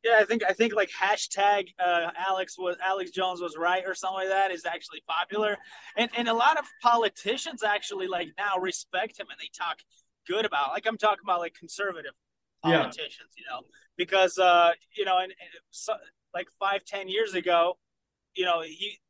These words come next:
Speaker 1: everybody pretty much thought he was just crazy. And right now it's like Tucker Carlson speaks good about him and, like, Matt Gaetz and other, um,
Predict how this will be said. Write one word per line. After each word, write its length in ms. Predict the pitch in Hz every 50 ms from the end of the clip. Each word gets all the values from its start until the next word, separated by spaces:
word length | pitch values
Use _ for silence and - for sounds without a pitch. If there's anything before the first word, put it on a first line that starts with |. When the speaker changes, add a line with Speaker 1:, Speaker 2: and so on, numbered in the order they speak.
| _ -
Speaker 1:
everybody 720 | 185 208 208 196 - _ _ _ _ - 196 196 185 185
pretty 160 | 175 - 196 190
much 160 | 180 - -
thought 180 | - 190 175 180
he 40 | 185
was 140 | 175 165 -
just 180 | - 165 -
crazy. 600 | - - 175 170 196 196 196 175 - 294 - - _ _ _ _ _ _ _ _ _ _ _ -
And 120 | - 175 175
right 160 | 175 175 160 - 185
now 260 | 196 190 180 170 156
it's 120 | 143 -
like 140 | - 110 - _ -
Tucker 260 | - 160 156 - 156 139 -
Carlson 440 | - 160 156 156 156 - - 147 135
speaks 420 | - - - 160 151 - - - - -
good 200 | 147 151 147 147
about 320 | 139 - - 143 135 131 - _ _ - 131 131 135
him 240 | 139 139 135 135 139 131
and, 120 | 120 120 - -
like, 240 | 120 123 127 - - -
Matt 200 | 156 147 131 - _ -
Gaetz 460 | 143 143 139 139 139 135 - - -
and 80 | 113 - - -
other, 360 | 135 156 165 160 151 143 143 _ _ _ _ _ - -
um, 680 | 120 120 117 117 110 107 104 104 101 - _ - -